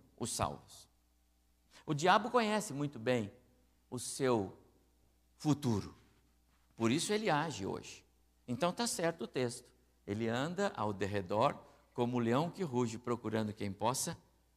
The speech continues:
devorar. Na verdade, o diabo, ele, ele é astuto, ele não quer que você dê a sua vida para ele. Na verdade, não é que ele não quer,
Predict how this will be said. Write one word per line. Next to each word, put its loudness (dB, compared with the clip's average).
devorar. -2
Na 4
verdade, 4
o -2
diabo, 4
ele, 6
ele 4
é 8
astuto, -2
ele 2
não 8
quer 8
que 4
você 4
dê 4
a 6
sua 4
vida 6
para -2
ele. -2
Na -2
verdade, 0
não 2
é 4
que 2
ele 4
não 6
quer, 2